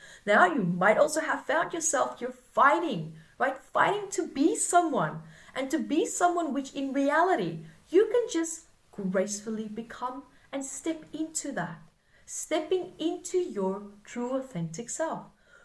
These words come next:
But let's be honest, right? When it comes to you and just being you,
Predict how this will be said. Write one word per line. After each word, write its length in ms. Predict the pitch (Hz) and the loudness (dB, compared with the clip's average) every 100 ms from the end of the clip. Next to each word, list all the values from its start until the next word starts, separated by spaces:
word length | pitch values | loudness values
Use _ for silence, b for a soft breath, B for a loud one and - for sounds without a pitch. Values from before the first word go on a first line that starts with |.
| b - | b 4
But 340 | 302 - - - _ _ - | 4 4 -2 -16 _ _ 2
let's 300 | 220 320 - | 4 4 4
be 160 | 339 | 4
honest, 460 | - 330 170 - - | 4 4 0 -4 0
right? 240 | 226 277 | 4 6
When 140 | 262 320 | 6 4
it 180 | 403 - | 2 2
comes 340 | 370 320 - | 4 4 2
to 120 | - | -2
you 440 | 233 233 320 160 - - | 2 6 6 4 -4 -4
and 220 | 240 254 | -2 -2
just 380 | 220 320 - - | 0 -2 -2 -4
being 340 | 247 311 311 240 | 2 4 4 2
you, 300 | 156 156 | -2 -4